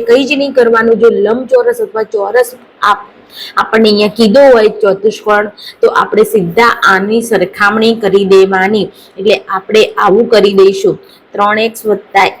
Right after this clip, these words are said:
એક બરાબર બે એક્સ વત્તા ચાર, કારણ કે આ બંને ટુકડા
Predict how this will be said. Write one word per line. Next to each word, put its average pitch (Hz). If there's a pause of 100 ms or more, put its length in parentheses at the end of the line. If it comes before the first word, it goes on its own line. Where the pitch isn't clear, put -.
(160)
એક 240
બરાબર 208
બે 190 (240)
એક્સ -
વત્તા 196 (140)
ચાર, 175 (380)
કારણ 196
કે 233 (300)
આ -
બંને 220
ટુકડા 359